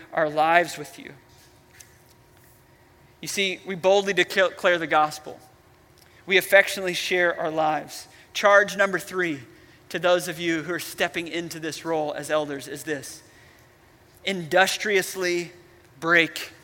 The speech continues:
a sweat. Industriously break a sweat. This, this work of announcing the gospel and of loving people with the whole of your lives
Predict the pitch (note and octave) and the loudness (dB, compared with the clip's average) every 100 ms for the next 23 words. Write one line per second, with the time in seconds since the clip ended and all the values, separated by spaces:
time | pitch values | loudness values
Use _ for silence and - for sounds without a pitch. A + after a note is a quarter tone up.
0 | - _ - - D#3 D3 - - - - | -20 _ -12 -10 -4 -4 -4 -14 -20 -20
1 | _ _ _ _ _ _ _ - - F3+ | _ _ _ _ _ _ _ -20 -6 -4
2 | F#3+ D#3+ G3 G3 - G#3 - G3+ F#3 E3+ | -2 4 4 4 -2 -4 -2 -4 -4 -8
3 | E3 F3 F#3 F3 - E3 - F3 E3+ - | -4 4 4 2 -8 -12 -10 -2 0 0
4 | - - - - - - - _ A3 A#3+ | -6 -18 -20 -20 -20 -20 -20 _ 0 0
5 | - - - _ _ _ _ _ _ _ | -4 -12 -18 _ _ _ _ _ _ _
6 | A#3 - G#3 C4+ A#3+ G3+ - F#3+ F#3 D3+ | -2 -2 2 4 4 2 0 2 2 0
7 | - - - F#3 G3 G3 A3 A3+ A#3 G#3 | -10 -20 -4 -2 6 8 8 6 0 0
8 | F#3+ G3 G3+ G3+ - D3 - F#3 E3 F3+ | 4 6 4 2 -4 -6 -2 -2 -2 4
9 | G#3 A3+ A3 G#3+ G3+ G3 F#3 F#3+ G3+ F3 | 4 4 -2 -6 -4 -4 -4 -2 -2 -2
10 | E3+ E3 F#3 E3 D3+ - | -4 -4 -2 -2 -4 -10